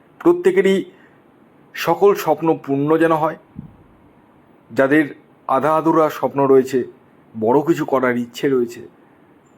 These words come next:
এবং সমস্যা থেকে বেরিয়ে আসতে পারছেন না, অনেক চেষ্টা করছেন কিন্তু পারছেন না, তারা আমার সাথে পরামর্শ করতে পারেন। আমি আপনাদের পাশে সবসময় রয়েছি, রাত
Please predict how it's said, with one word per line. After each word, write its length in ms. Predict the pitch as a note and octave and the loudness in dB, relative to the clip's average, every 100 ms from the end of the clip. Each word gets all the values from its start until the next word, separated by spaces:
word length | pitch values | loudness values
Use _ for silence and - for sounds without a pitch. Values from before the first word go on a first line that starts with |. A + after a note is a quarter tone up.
| _ _ _ - _ _ - | _ _ _ -20 _ _ -6
এবং 300 | C3 E3 F3 - - _ _ _ _ _ _ | 0 2 0 -4 -18 _ _ _ _ _ _
সমস্যা 480 | - - F3+ F#3 G#3 | -12 -2 0 0 -2
থেকে 180 | G3+ F#3 | 0 0
বেরিয়ে 380 | A#2+ B2+ D3 E3+ | 2 0 4 4
আসতে 200 | D#3 - - - | 2 -4 -6 -4
পারছেন 420 | C#3 C#3 - D#3 | -4 -2 -4 -2
না, 180 | A2 - _ _ _ E3 | -4 -10 _ _ _ 0
অনেক 180 | G#3+ G#3+ | 0 0
চেষ্টা 260 | C3 - G2+ | -4 -6 -12
করছেন 300 | G#2 G#2 G2+ - _ _ _ _ _ _ _ | -12 -14 -20 -20 _ _ _ _ _ _ _
কিন্তু 180 | B2 C3+ - | -14 -14 -4
পারছেন 360 | A#2+ B2+ B2+ | -4 -2 -10
না, 180 | G#2+ F#2 _ _ _ _ - | -12 -16 _ _ _ _ -2
তারা 240 | C3+ E3+ | 2 2
আমার 160 | D#3 D#3 | 2 0
সাথে 220 | E3 E3 | -2 0
পরামর্শ 400 | D3 D3+ D3+ D#3+ | 2 2 0 -2
করতে 240 | D3+ C#3+ | -4 0
পারেন। 280 | C3+ A#2 G#2 - _ _ - - | -2 -2 -4 -14 _ _ -14 -2
আমি 260 | B2+ E3+ | 0 2
আপনাদের 500 | E3+ E3 D3+ E3+ F3 | 2 0 0 0 2
পাশে 300 | F3 D3+ D#3+ | 0 0 -2
সবসময় 480 | D#3 D#3 - E3 E3+ | -4 -4 -4 -2 2
রয়েছি, 320 | D#3+ D3 C3 G2 - _ _ _ _ _ _ _ - | 4 2 -2 -12 -16 _ _ _ _ _ _ _ -2
রাত 300 | B2+ D3+ | 0 2